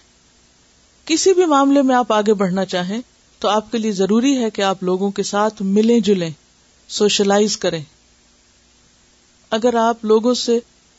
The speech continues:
ملنا جلنا چھوڑ دیں گے یا لوگوں کے ساتھ بات چیت نہیں کریں گے اور آپ بالکل آئسولیٹ ہو جائیں گے، تنہائی پسند ہو جائیں گے، لوگوں سے چھپنا شروع کر دیں گے تو اس میں کوئی خیر نہیں، اس میں کوئی بھلائی نہیں،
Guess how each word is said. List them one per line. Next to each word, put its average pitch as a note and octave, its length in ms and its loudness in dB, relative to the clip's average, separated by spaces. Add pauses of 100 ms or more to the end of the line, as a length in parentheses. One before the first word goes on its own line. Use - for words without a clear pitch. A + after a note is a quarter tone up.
(140)
ملنا A#3+ 400 4
جلنا C4 340 0
چھوڑ G3 280 -2
دیں F3+ 220 -6
گے G3+ 140 0 (680)
یا G#3+ 180 0
لوگوں A3 340 2
کے A#3+ 100 -4
ساتھ A3+ 200 -2
بات G3+ 320 -2
چیت C#4+ 240 -2
نہیں A3 180 -2
کریں F3 300 -6
گے G3 160 -6 (580)
اور G#3+ 180 0
آپ G#3+ 220 2
بالکل A#3 400 -2
آئسولیٹ B3+ 580 0
ہو G#3+ 120 4
جائیں F#3+ 260 -4
گے، G#3+ 100 -2
تنہائی G#3+ 420 0
پسند A3 400 0
ہو F#3 100 -2
جائیں F3+ 280 -6
گے، G#3 120 0 (280)
لوگوں A#3 320 4
سے B3 120 0
چھپنا B3+ 360 0
شروع A#3+ 220 -6
کر G#3+ 200 -2
دیں G3+ 220 -4
گے A#3 120 0 (300)
تو - 160 -4
اس - 260 -4
میں A#3 100 -2
کوئی A#3 220 0
خیر G3+ 300 -2
نہیں، E3+ 200 -6 (640)
اس - 120 -10
میں A#3 80 0
کوئی B3+ 140 2
بھلائی F#3+ 340 2
نہیں، E3+ 160 -6